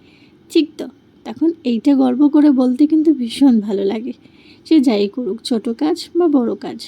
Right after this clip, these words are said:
সব থেকে ভীষণ ব্যা-, ব্যাপার হচ্ছে আমাদের মধ্যে ঝগড়াটা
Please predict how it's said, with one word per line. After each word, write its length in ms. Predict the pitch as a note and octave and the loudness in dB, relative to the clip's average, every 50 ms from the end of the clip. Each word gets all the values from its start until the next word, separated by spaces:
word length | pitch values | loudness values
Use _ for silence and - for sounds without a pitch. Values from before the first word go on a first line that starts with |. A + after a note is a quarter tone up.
| - - _ _ - - - - - - - _ | -20 -20 _ _ -20 -20 -20 -20 -20 -20 -20 _
সব 240 | - - - - G#3 - _ - | -18 -12 -10 -10 -10 -10 _ -8
থেকে 220 | C4 B3+ D4 C#4+ | -4 0 2 4
ভীষণ 340 | C#4+ D4+ D4 D#4+ F#4 F4+ F4 | 4 4 4 2 0 0 0
ব্যা-, 240 | E4 - - - C#4+ | 0 -2 -2 -2 0
ব্যাপার 320 | D4 C#4+ C#4 - D#4+ D#4+ | 2 2 2 2 2 4
হচ্ছে 340 | E4+ D#4+ B3+ - - D#4 G4 - - - - - - - _ | 4 2 2 0 -4 -6 -6 -6 -8 -20 -20 -20 -20 -16 _
আমাদের 340 | - A#3 A#3 A#3 A3+ B3+ C4 | -4 -2 -2 0 2 2 2
মধ্যে 280 | C4 C#4 C#4+ C4 E4+ D#4 | 4 2 2 2 2 0
ঝগড়াটা 480 | D4+ - B3 B3+ A#3 A3 A3 - C4+ | 0 -2 -6 -4 -4 -4 -4 -4 -6